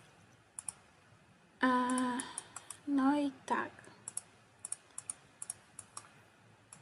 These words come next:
A co wam powiedzieć? Generalnie, e,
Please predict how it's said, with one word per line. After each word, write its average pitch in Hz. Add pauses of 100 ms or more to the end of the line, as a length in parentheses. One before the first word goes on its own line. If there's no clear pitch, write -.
(1700)
A 233
co 330
wam 285 (320)
powiedzieć? 247 (2000)
Generalnie, 262 (2250)
e, 508